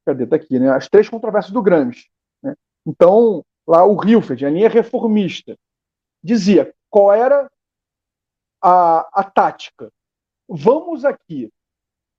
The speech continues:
fazer, vamos ocupar postos dentro do, do, do Estado,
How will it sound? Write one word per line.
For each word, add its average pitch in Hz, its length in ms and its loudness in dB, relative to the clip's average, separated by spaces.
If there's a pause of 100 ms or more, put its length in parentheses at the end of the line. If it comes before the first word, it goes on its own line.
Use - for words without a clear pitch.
(320)
fazer, 147 400 0 (480)
vamos 214 280 0
ocupar - 520 -4 (120)
postos 147 480 0
dentro 262 520 -2
do, 180 260 -10
do, 147 380 -14
do 151 120 -12
Estado, 104 580 -10